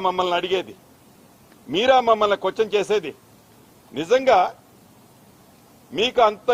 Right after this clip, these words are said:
విశ్వాసం, ప్రజల మీద ప్రేమ, అభిమానం, మీ పార్టీ మీద అంత, మీ పార్టీ నాయకుల మీద నమ్మకం మీకుంటే, మీరు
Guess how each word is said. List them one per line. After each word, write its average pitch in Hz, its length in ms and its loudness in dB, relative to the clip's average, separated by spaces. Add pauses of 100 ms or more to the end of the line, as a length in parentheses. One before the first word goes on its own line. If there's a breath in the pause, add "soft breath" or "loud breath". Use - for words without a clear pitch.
విశ్వాసం, 240 480 0 (160)
ప్రజల 202 260 0 (120)
మీద 214 160 0 (880)
ప్రేమ, 196 300 2 (200)
అభిమానం, 214 460 0 (200)
మీ 170 80 -4 (140)
పార్టీ 190 300 2 (100)
మీద 196 220 -6
అంత, 175 160 -6 (680)
మీ 156 80 -2 (140)
పార్టీ 190 320 2 (120)
నాయకుల 196 380 0
మీద 190 140 -2 (140)
నమ్మకం 180 420 -2
మీకుంటే, 160 420 -6 (1200)
మీరు 214 160 4